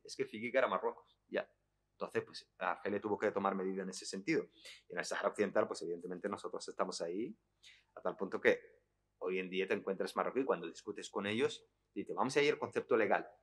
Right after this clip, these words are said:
Dice, "No, no, no, aquí no hay concepto legal. Aquí el Sahara Occidental es marroquí, se acabó el problema".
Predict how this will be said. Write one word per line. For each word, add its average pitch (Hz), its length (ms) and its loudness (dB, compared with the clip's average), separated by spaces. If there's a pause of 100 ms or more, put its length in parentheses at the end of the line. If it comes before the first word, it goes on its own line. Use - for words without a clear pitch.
Dice, 110 160 -6
"No, 131 80 4
no, 131 120 2
no, 123 200 -2
aquí - 140 -8
no 123 60 2
hay 113 60 0
concepto 110 340 -4
legal. 92 240 -2 (480)
Aquí 135 200 2
el 156 80 8
Sahara 135 220 6
Occidental 127 380 4
es 123 120 0
marroquí, 117 300 4
se 156 80 -2
acabó 135 160 2
el 131 60 -2
problema". 165 340 2